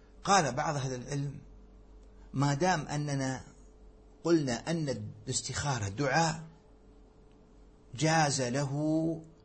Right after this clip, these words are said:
أن يكرر الدعاء." فالنبي صلى الله عليه وسلم كان إذا دعا، دعا ثلاثا،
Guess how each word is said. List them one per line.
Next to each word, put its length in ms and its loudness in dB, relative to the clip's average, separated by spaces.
أن 380 -2
يكرر 840 2
الدعاء." 500 2
فالنبي 540 6
صلى 240 2
الله 400 2
عليه 340 2
وسلم 600 0
كان 280 6
إذا 340 2
دعا، 360 2
دعا 320 0
ثلاثا، 500 -2